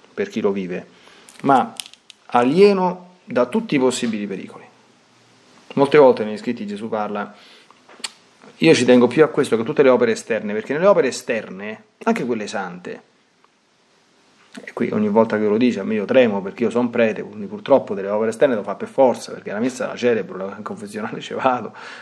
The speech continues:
va bene? Cioè, a tutte quante le, le operazioni che si fanno, non è che posso stare tutto rinchiuso nel mio cuore.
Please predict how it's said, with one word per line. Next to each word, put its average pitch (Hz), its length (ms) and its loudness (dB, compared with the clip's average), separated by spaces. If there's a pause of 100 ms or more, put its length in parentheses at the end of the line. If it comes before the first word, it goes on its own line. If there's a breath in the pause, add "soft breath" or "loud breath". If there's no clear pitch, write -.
(140 loud breath)
va - 80 -14
bene? 104 320 -6
Cioè, 120 160 2
a 113 120 -2
tutte 123 220 -4
quante 127 260 0
le, 117 160 2
le 117 80 2
operazioni 117 500 -2
che 113 100 -4
si 113 140 -12
fanno, 104 480 -4
non 104 120 -10
è 120 60 -8
che 123 100 -8
posso 117 560 -6 (360 loud breath)
stare 117 340 0
tutto 143 400 -4
rinchiuso 131 560 -2
nel 123 100 -2
mio 117 220 0
cuore. 104 420 -4